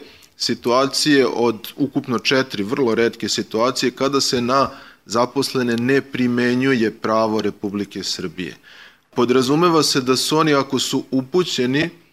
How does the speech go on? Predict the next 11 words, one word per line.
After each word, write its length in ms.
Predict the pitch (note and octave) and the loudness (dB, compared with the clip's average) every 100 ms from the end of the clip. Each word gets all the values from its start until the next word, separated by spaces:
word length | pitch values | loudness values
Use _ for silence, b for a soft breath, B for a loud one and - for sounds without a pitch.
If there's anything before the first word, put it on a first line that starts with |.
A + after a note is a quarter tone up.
| b b b | b b b
ili 280 | D3+ E3 D3 | 2 4 6
ako 200 | C3+ C#3 | 4 2
se 180 | B2+ C3+ | -2 -2
kreću 340 | D3+ D#3+ D#3 | 0 0 0
kroz 220 | C3 A#2+ - | -2 -4 -4
privredno 420 | D3 D#3 D3+ B2 | -2 0 0 -2
društvo, 400 | A#2+ D3 - - | -2 -4 -4 -4
došli 320 | D3+ D#3+ D#3+ | -2 -2 -2
na 80 | C#3+ | -2
vrlo 240 | D3 - | -2 -2
kratak 420 | C#3+ D#3+ D#3 B2 | 0 0 0 -4